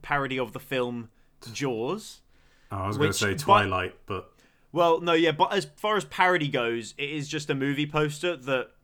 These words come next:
Speaker 1: has the Jaws poster, but instead of saying Jaws, it says Bite,
Speaker 2: Right,
Speaker 1: because
Speaker 2: okay. Ba-,
Speaker 1: it's like
Speaker 2: again,
Speaker 1: one of those, like
Speaker 2: barely a parody.
Speaker 1: Yeah,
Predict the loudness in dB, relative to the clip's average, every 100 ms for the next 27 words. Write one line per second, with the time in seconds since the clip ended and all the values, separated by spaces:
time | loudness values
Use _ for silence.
0 | _ -10 -2 -2 -2 -8 -4 -4 -4 -4
1 | -4 -4 -4 -2 -2 _ -4 -4 -6 -14
2 | -8 -6 -6 -6 -6 -6 -6 -6 -6 -8
3 | -12 -10 -10 -10 -8 -8 -6 -4 -4 -4
4 | -4 -2 0 0 -2 -10 -2 0 0 0
5 | 2 4 4 4 4 4 4 4 4 4
6 | 2 0 0 0 0 -2 -4 -6 -12 _
7 | _ -6 0 2 2